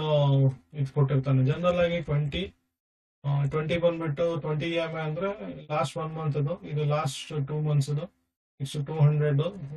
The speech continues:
ಬೇಕಿದ್ರೆ ಹನ್-, ಫಿಫ್ಟಿ ಅಂತಾನು ತಗೊಳ್ಳಿ. ಇನ್ನೊಂದು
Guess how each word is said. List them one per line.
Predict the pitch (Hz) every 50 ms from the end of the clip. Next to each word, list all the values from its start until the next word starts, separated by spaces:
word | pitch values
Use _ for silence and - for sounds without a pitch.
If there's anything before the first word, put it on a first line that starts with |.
| 147 147
ಬೇಕಿದ್ರೆ | 143 147 135 - 151 143 147 160 156 151
ಹನ್-, | 143 127 135 139 139 139 139 143 139 143 147 147 139 - _ _ _ _ _ _ _ _ _ _ _ _ _ _ _ _ 147 143
ಫಿಫ್ಟಿ | 139 - _ _ - 147 139 - - 156 151
ಅಂತಾನು | 151 147 139 151 151 156 147
ತಗೊಳ್ಳಿ. | 135 139 135 139 143 139 135
ಇನ್ನೊಂದು | 131 127 131 135 131 127 131